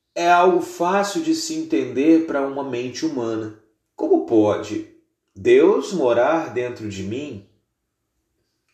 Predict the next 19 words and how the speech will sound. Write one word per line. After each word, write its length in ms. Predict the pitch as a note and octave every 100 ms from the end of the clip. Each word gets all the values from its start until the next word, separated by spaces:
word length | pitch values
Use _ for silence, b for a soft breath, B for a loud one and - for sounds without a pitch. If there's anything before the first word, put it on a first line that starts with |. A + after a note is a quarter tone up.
| b b b
Como 300 | E4+ E4+ E4
pode 480 | G#3 F#3+ E3 - B B B B _
eu, 760 | - E3+ F3 E3+ E3 - - _ _ _ _ _ _ _ _ _ _ _ _ _ _
eu 420 | E3+ E3+ D#3+ F3+ F#3
ter 240 | F#3+ E3
dentro 340 | G#3 A#3 G#3+
de 180 | F#3 F#3
mim 260 | E3 E3 D#3
uma 240 | F3+ G#3
vontade 720 | - F3 E3 - D3 C#3 C3+
minha 580 | C#3 D#3+ A#3 C#4+ E4+ -
e 100 | D4
uma 160 | A3+ G3+
vontade 560 | F#3+ F3 F3+ G3+ E3+
divina 880 | D#3 D#3+ C3+ G3 A#3 F#3 A2 G2 - _ _ _ _ _ _ _ _ _ _ _ _ _ _ _ _ _ _ _ -
militando 1160 | A3 D#4+ - - A#3+ F4+ F#4 G3 - - - _ _ _ _ _ _ _ _
dentro 440 | A#2+ G#3 A#3 F3+
de 140 | D#3+ D#3+
mim? 260 | B2 -